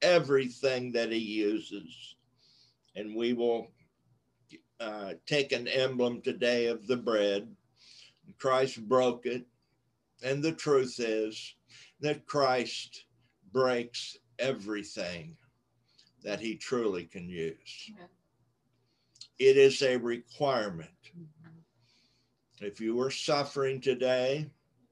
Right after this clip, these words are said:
Speaker 2: Yeah.
Speaker 1: and it's okay to suffer as a Christian, because it means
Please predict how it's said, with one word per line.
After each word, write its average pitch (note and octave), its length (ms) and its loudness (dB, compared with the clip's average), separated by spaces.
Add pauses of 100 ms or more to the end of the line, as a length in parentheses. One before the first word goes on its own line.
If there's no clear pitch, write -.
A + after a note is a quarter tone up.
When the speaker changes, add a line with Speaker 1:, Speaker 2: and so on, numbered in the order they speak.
(100)
Speaker 2:
Yeah. F#3 100 -20 (1160)
Speaker 1:
and G#2 180 -10
it's G#2 400 -4
okay C#3 680 4
to F#2 120 -10
suffer G#2+ 720 -6
as G#2 220 -8
a B2+ 40 -14 (120)
Christian, - 580 -10 (1200)
because C3 880 0 (600)
it A#2+ 260 -4
means C3 1000 0